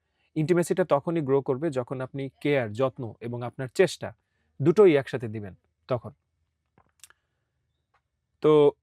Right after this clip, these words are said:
<clears throat> এই ছিল বই, আমরা ফাইনাল মেসেজে যাচ্ছি। You are not failing, আপনি ব্যর্থ হচ্ছেন না।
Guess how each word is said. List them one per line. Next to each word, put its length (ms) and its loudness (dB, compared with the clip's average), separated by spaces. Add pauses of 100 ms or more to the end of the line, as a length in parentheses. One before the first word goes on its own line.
(140)
<clears throat> 380 4
এই 120 4
ছিল 300 4
বই, 380 2
আমরা 300 0
ফাইনাল 300 -2
মেসেজে 380 -4
যাচ্ছি। 320 -8 (760)
You 140 4
are 280 2
not 240 0 (160)
failing, 360 2 (100)
আপনি 220 -4
ব্যর্থ 260 0
হচ্ছেন 280 -6
না। 220 -12